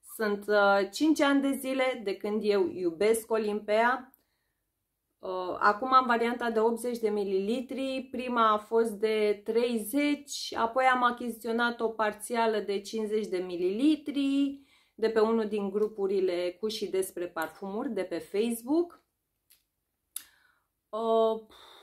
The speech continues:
nici nu mai știu. Apoi am primit-o pe aceasta, în paralel încă una de treizeci de mililitri. Cert e că tot am, uh, băut Olimpea. Um, l-am purtat și,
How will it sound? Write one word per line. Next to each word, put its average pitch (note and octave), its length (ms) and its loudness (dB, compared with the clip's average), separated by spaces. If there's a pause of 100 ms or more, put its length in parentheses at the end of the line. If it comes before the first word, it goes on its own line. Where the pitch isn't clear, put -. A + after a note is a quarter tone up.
(880)
nici C4+ 220 -4
nu C4 80 -2
mai B3 180 -4
știu. - 380 -8 (120)
Apoi C4 760 -6
am A3+ 160 -2
primit-o A3+ 440 -4
pe A3 120 -8
aceasta, C4 680 -2
în A3+ 120 0
paralel A3+ 560 2
încă A#3 240 0
una G#3+ 380 0 (300)
de G3+ 180 0
treizeci A3 420 2
de G3+ 100 -8
mililitri. C4 720 -4
Cert D4+ 300 0
e D4+ 100 2
că C#4 220 2 (100)
tot C4 220 0
am, A#3+ 420 4
uh, A3+ 80 2
băut G3+ 440 2
Olimpea. D#3+ 760 -6 (1040)
Um, G3 880 0 (160)
l-am C4 380 6
purtat C4+ 440 0
și, - 600 -8